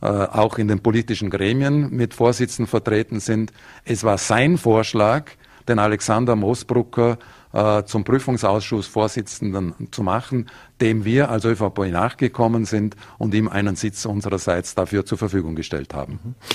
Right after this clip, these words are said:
Speaker 2: Für Aufregung hat
Speaker 1: Und
Speaker 2: ja, mhm.
Speaker 1: solange hier Verfahren im Laufen sind, gibt es für uns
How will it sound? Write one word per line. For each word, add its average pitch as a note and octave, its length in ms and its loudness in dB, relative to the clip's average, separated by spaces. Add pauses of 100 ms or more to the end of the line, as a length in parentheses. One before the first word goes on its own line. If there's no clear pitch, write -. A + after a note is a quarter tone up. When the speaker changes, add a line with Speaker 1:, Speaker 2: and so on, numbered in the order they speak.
(360)
Speaker 2:
Für - 180 -2
Aufregung D3+ 540 2
hat D3 100 4
Speaker 1:
Und C3 80 6
Speaker 2:
ja, C3+ 120 2 (280)
mhm. G#2 120 -6
Speaker 1:
solange A#2 480 4
hier A2+ 240 6
Verfahren G#2 380 2
im G2+ 120 2
Laufen F#2 320 2
sind, F#2 280 -4
gibt - 180 -4
es G2+ 100 -4
für G2 140 -2
uns F2 240 -4